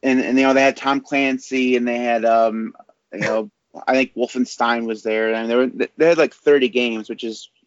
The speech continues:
you know, a decent library to start out with, I guess. Um, but I mean, how many of those are gonna be good games? How much of the games that you had to pay for, how much are they gonna cost? Because frankly, I mean, I understand when you buy a, a,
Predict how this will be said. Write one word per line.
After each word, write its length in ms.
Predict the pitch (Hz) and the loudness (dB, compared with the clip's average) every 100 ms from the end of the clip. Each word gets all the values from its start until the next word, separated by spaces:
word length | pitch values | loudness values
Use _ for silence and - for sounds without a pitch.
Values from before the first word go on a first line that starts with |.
| _ _ _ _ | _ _ _ _
you 120 | 123 | -6
know, 60 | 123 | -4
a 60 | |
decent 320 | 120 - - 117 | -2 -4 -6 -4
library 400 | 113 107 110 95 | -4 -2 -4 -4
to 80 | |
start 280 | - 120 127 | -6 -2 0
out 140 | 123 110 | 0 -2
with, 160 | 113 | -4
I 80 | 110 | -4
guess. 340 | 110 110 - - _ _ _ _ | -4 -4 -6 -20 _ _ _ _
Um, 220 | - 113 | -6 -6
but 120 | 104 127 | 0 0
I 40 | |
mean, 120 | 127 | 2
how 100 | 123 | 0
many 180 | 151 143 | 2 2
of 80 | 123 | 4
those 160 | 120 | 2
are 60 | 107 | -2
gonna 100 | 104 | -10
be 80 | 107 | 0
good 180 | 147 139 | 2 2
games? 320 | 135 127 - - - _ | 0 -2 -6 -16 -20 _
How 120 | - | 0
much 220 | 160 156 143 | 0 0 -2
of 60 | |
the 60 | 123 | -2
games 220 | 135 131 | -2 -2
that 140 | 120 | -4
you 60 | 127 | -4
had 100 | 117 | -4
to 40 | |
pay 180 | - 135 | -4 -6
for, 220 | 131 131 131 - _ _ | -4 -6 -6 -10 _ _
how 100 | 151 | -2
much 180 | 156 156 | -2 0
are 40 | |
they 80 | 147 | -2
gonna 120 | 139 | -2
cost? 400 | 135 170 165 156 | -2 -2 -2 -4
Because 460 | 127 127 123 107 - _ _ _ _ | -8 -6 -6 -8 -20 _ _ _ _
frankly, 500 | - 180 185 170 131 - _ _ _ _ _ _ _ _ _ - - _ - | -4 -4 -2 -2 -2 -6 _ _ _ _ _ _ _ _ _ -20 -20 _ -10
I 60 | 143 | -6
mean, 120 | 165 | -2
I 60 | 196 | -2
understand 520 | 208 - - 143 143 | -2 -6 -4 -2 -2
when 100 | 131 | -2
you 80 | 123 | -2
buy 200 | 117 123 | 0 0
a, 180 | 117 - | -2 -4
a, 220 | 117 117 | -4 -4